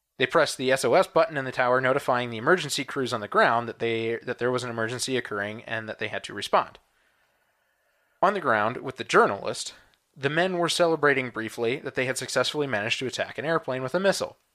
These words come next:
They had fired their missile at the D H L plane, striking it on the trailing edge of the left wing toward the tip.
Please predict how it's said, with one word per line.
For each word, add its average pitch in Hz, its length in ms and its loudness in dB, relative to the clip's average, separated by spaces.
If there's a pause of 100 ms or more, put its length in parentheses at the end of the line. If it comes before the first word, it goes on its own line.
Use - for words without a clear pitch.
(260)
They 127 120 0
had 131 140 0
fired 156 260 4
their 143 120 0
missile 143 320 -2
at 127 80 -6
the 131 60 -4
D 120 220 -2
H 120 220 -2
L 123 160 4
plane, 107 400 -8
striking 143 480 0
it 143 120 -6
on 123 180 -4
the 113 120 -10
trailing 156 440 2
edge 127 220 0
of 113 120 -4
the 110 80 -2
left 123 320 0
wing 127 320 -6 (100)
toward 113 360 -6
the 117 100 -14
tip. - 340 -6